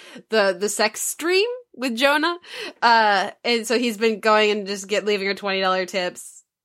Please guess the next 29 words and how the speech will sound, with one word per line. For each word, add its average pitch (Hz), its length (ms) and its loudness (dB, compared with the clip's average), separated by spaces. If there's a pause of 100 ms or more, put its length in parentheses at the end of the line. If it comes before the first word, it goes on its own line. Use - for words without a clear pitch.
<laughs> - 800 -6
and 214 180 2
just 214 160 -4
pretending 202 400 -4
that 190 80 -2
it's 185 160 -8
not 190 220 -2
hi-, 196 220 -6
it 220 100 -2
just, 269 180 -6
it 294 60 -8
was 302 180 -2
just 320 260 -8
so 285 200 2
weird 226 560 0 (380)
and 220 400 0 (400)
perfectly 240 800 -2
tonally 208 580 -2
appropriate 202 760 -4
for 214 240 -8
these 190 300 -4
characters 208 600 -6
in 196 100 -10
this 190 160 -8
show. 190 480 -4
And, 180 460 -8
uh, 175 220 -2 (1000)
I 240 100 2
appreciated 202 1120 0